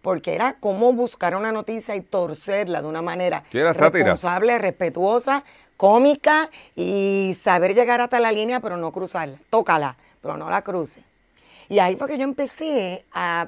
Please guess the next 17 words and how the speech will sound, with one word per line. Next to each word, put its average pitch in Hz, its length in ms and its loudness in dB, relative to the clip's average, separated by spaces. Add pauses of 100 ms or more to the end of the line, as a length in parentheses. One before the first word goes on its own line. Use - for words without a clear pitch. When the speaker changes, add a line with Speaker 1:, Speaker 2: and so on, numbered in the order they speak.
(140)
Speaker 1:
aprender 156 540 -4
al 254 100 0
periodismo. 185 640 -6 (160)
Silverio 160 480 -2
nos 185 180 -6
decía, 165 340 -4
"Ok, - 120 -8
las 160 180 -6
historias 185 320 -4
no 180 60 -10
pueden 170 180 -10
ser 180 80 -8
más 175 180 -6
de 214 120 -8
minuto 190 260 -8
y 180 60 -6
medio, 208 440 -6